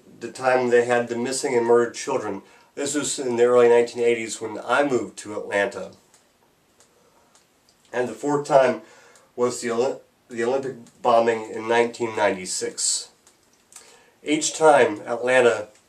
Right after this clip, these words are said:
faced adversity, each time Atlanta overcame adversity. And there are three lessons that I want us to take from this. The first lesson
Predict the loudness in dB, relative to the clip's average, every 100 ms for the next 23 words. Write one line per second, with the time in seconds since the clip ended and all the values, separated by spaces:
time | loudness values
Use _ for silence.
0 | _ -20 -20 _ _ 0 0 0 -12 -4
1 | -4 -4 -8 -8 -8 -8 0 0 0 0
2 | 0 2 -2 -6 -6 -4 -6 2 2 2
3 | -4 _ _ _ -8 -6 -4 -4 -6 -8
4 | -10 -12 _ -20 _ -6 -2 4 4 2
5 | -2 2 2 0 -6 -8 -8 -12 _ _
6 | 2 6 8 8 6 4 -4 -2 -2 -2
7 | -6 -4 -4 -6 -12 _ _ _ _ -10
8 | -2 -2 2 2 2 -2 -6 -8